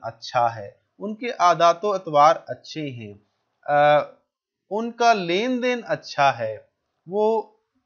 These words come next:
अ, उन, उनके आपस में इख्तलाफात नहीं है, वहाँ पर तासुब नहीं है,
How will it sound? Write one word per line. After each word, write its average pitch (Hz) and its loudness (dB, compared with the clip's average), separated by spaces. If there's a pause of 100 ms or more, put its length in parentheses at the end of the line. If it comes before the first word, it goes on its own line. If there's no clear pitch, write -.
अ, 147 -2 (160)
उन, 214 -8
उनके 214 -6
आपस 180 2
में 208 -6
इख्तलाफात 196 0
नहीं 139 -10
है, 120 -14 (260)
वहाँ 175 0
पर 202 0 (1500)
तासुब 196 2
नहीं 143 -4
है, 113 -10